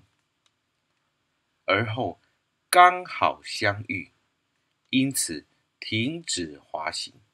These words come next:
也就是说，碰到面相遇了之后就停止滑行。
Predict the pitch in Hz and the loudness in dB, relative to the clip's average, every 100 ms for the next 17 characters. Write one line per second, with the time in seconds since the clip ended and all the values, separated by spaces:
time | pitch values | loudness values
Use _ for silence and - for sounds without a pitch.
0 | _ _ _ 98 139 147 160 156 _ _ | _ _ _ -2 0 2 2 0 _ _
1 | _ _ _ - 151 151 135 123 - - | _ _ _ -4 4 4 4 0 0 4
2 | 151 156 135 101 - 110 110 85 - _ | 4 6 2 2 0 0 0 0 -6 _
3 | _ 92 90 92 104 82 - 82 - - | _ -14 -10 -8 -8 -10 -6 -6 -6 -10